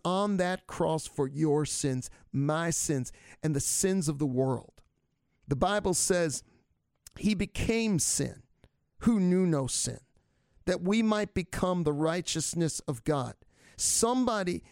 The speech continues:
has to pay for the sins of mankind. Someone has to pay for my sin. And it's either me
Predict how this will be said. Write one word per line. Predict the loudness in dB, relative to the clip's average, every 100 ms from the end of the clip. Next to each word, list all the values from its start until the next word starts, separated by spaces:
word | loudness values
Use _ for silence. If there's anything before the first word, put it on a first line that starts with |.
| -6
has | -4 -2
to | -4 -4
pay | -2 0 -2 -6 -14 _ _ _ _ -10
for | -2 0
the | 0
sins | -2 0 2 2 2 0
of | 0 -2
mankind. | -2 -2 -4 -4 -4 -4 -10 -20 -16
Someone | -4 0 2 2 2 2
has | 2 0
to | -2 -2
pay | 0 -2
for | -4 -4
my | -2 -2
sin. | -2 -4 -6 -12 _ _ _ _ _ _ _ _ _
And | -4 -2
it's | -4
either | -2 0 2
me | 2 2 2 0